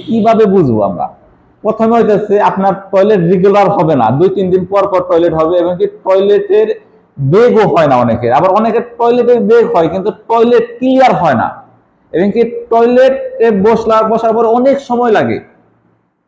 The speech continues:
এদেরকে বুঝতে হবে আপনার কোষ্ঠকাঠিন্য আছে বা আপনার শরীরে অসার পদার্থ আছে, আপনার শরীরের মানে আমাদের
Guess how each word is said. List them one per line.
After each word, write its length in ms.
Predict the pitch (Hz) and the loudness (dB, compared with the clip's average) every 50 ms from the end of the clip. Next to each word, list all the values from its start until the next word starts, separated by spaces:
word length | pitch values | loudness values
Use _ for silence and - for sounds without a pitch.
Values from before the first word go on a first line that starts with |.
| _ _ _ _ _ _ _ _ _ _ _ _ _ _ - | _ _ _ _ _ _ _ _ _ _ _ _ _ _ 0
এদেরকে 360 | 220 220 254 277 254 - 269 | 2 2 2 2 2 2 2
বুঝতে 260 | 262 247 240 - - 226 | 2 0 0 0 0 0
হবে 140 | 226 226 226 | 2 4 4
আপনার 240 | 220 190 202 208 202 - - - - - - _ _ _ _ _ _ | 2 2 0 -2 -4 -4 -8 -14 -18 -20 -20 _ _ _ _ _ _
কোষ্ঠকাঠিন্য 540 | - 233 - - 226 214 208 185 180 175 165 147 | -4 -4 -4 -2 -2 0 0 0 0 0 0 0
আছে 280 | 131 - - - 101 82 - - - - | 0 0 -2 -4 -6 -8 -10 -12 -14 -6
বা 80 | 135 151 | -2 0
আপনার 260 | 165 180 190 202 202 196 - | 0 0 0 0 -2 -2 0
শরীরে 240 | 208 208 202 220 208 | 0 0 2 2 0
অসার 340 | 190 202 196 - 214 202 | 0 -2 -2 -2 -2 -2
পদার্থ 340 | - 208 202 190 190 175 190 175 | 0 0 0 0 0 0 0 -2
আছে, 260 | 143 123 - 120 107 82 | -2 -2 -2 -4 -4 -4
আপনার 300 | 85 131 151 180 190 190 | -4 -4 -4 -2 -4 -4
শরীরের 720 | 190 - - 202 202 208 214 208 214 226 233 220 - - - _ - - - - - _ - 160 | -4 -2 0 0 2 2 2 2 0 -2 -2 -6 -10 -18 -20 _ -20 -20 -20 -20 -16 _ -6 -4
মানে 160 | 175 185 190 185 | -2 0 0 2
আমাদের 300 | 180 190 190 185 208 196 | 2 2 2 0 0 0